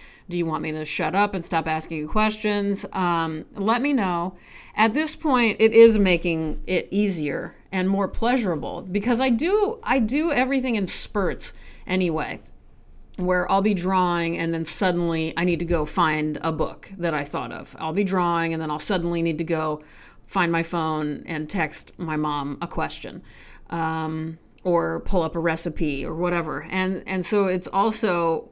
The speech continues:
when I have these needs, these moments of needing to express something or ask something to you guys, to talk to you guys about something,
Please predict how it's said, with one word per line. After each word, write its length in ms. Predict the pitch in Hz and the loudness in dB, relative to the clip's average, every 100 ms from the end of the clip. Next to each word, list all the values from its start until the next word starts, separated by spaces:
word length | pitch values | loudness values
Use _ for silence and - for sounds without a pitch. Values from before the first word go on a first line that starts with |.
| - | -6
when 300 | 185 196 202 | -2 0 2
I 100 | 202 | 2
have 260 | 233 240 | 2 2
these 240 | 220 208 180 | 4 2 2
needs, 760 | 185 190 196 202 180 165 - - - | 2 2 2 2 2 -2 -8 -12 -6
these 220 | 190 185 | -2 0
moments 560 | 196 196 202 208 190 196 | 2 4 4 2 2 2
of 320 | 180 165 - - _ - | 0 -2 -8 -20 _ -4
needing 400 | 190 202 202 196 | 2 4 4 2
to 120 | 185 | 0
express 440 | 165 - - 180 180 | -2 -2 -2 0 0
something 400 | 185 160 165 160 | 0 -2 -4 -6
or 100 | 156 | -4
ask 280 | 175 165 - | -2 -2 -2
something 540 | - 165 151 165 156 151 | -2 -4 -4 -6 -6 -6
to 140 | 180 | -4
you 240 | 170 226 240 | 2 4 6
guys, 460 | 170 147 151 156 | 4 0 -2 -6
to 120 | - | -8
talk 300 | - 185 165 - | -2 0 0 -2
to 60 | |
you 300 | 156 185 302 | -2 2 6
guys 260 | 240 165 156 | 6 4 2
about 240 | 151 - | -2 -4
something, 400 | - 139 131 - | -4 -6 -6 -10